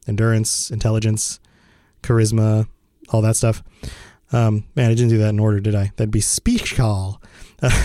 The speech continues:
<laughs> the character system used in the previous Fallout games, right? The changes were introduced mostly by J E Sawyer. Some of his changes were accepted well in the Fallout community, while some, such as merging combat skills and dividing speech into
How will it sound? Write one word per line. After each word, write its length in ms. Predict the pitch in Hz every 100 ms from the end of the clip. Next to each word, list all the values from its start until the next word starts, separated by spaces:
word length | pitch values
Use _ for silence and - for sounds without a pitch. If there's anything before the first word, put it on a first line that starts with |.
| - 196 -
<laughs> 180 | - -
the 100 | 156
character 260 | 247 254
system 380 | 214 202 - 151
used 200 | 135 131
in 60 | 123
the 80 | 117
previous 280 | 117 131
Fallout 200 | 254 262
games, 180 | 110 98
right? 180 | 127 190 - - -
The 100 | 143
changes 440 | - 208 269 262 202
were 160 | 196
introduced 600 | 190 180 175 156 170 - -
mostly 420 | 139 208 240 262
by 220 | 175 151
J 180 | 120 135
E 180 | 170 143
Sawyer. 560 | - - 185 180 117
Some 240 | 95 - 202
of 120 | 233
his 200 | 240 214
changes 480 | - 156 147 139 123
were 80 | 117
accepted 540 | - - 147 - 165
well 260 | 127 113 131
in 80 |
the 60 | 127
Fallout 280 | - 107 120
community, 400 | 147 208 220 123
while 240 | 113 113
some, 600 | 113 - 247 220 165 180 - - - -
such 320 | - 151 139
as 100 | 135
merging 400 | 120 123 135 135
combat 640 | 120 - 156 202 139 110 -
skills 400 | - 107 101 117
and 100 | 107
dividing 400 | 107 117 113 110
speech 480 | - - 214 202 -
into 460 | 131 123 123 107